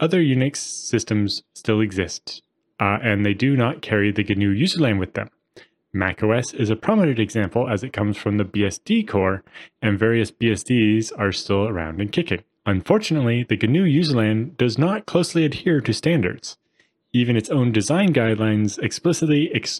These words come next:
uh, encourage disregarding the standards. <laughs> More so, if you look at the manual page or info documents on most gnu tools,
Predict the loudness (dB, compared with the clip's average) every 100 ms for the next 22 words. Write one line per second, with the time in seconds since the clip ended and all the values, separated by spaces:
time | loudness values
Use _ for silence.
0 | -2 0 0 0 -2 0 2 2 2 -2
1 | -2 0 0 2 2 2 0 -4 -6 -6
2 | -6 -12 _ -6 -6 -10 _ _ _ _
3 | 0 2 2 0 -2 -2 -2 0 0 0
4 | -2 0 2 2 2 0 0 0 -2 -6
5 | -4 -2 0 0 0 2 0 0 -2 -2
6 | -2 -2 -2 -2 0 0 0 -2 0 0
7 | 0 0 2 2 0